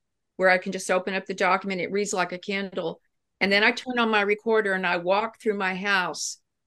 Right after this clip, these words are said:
And it's not that I like my voice. I don't.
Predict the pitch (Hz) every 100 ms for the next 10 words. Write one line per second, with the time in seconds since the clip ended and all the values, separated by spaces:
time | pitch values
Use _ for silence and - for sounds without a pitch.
0 | _ - - - 190 196 - 226 262 254
1 | 214 196 190 185 175 170 151 165 143 113
2 | - - - - 147 175 151